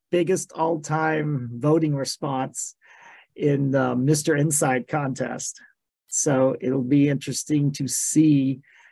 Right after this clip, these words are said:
how that plays out this time. I mean, it's shattered all types of voting records. And we used to have the contest over a longer length of time, but only over a two-week period. It shattered all voting records. So it's interesting to see the way these things play out,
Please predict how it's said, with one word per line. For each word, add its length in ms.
how 180
that 260
plays 360
out 240
this 200
time. 460
I 140
mean, 160
it's 160
shattered 360
all 160
types 300
of 80
voting 320
records. 320
And 60
we 80
used 160
to 80
have 100
the 60
contest 560
over 160
a 100
longer 300
length 260
of 100
time, 460
but 460
only 340
over 300
a 40
two-week 460
period. 460
It 140
shattered 500
all 180
voting 400
records. 460
So 160
it's 240
interesting 460
to 80
see 260
the 100
way 220
these 240
things 240
play 380
out, 360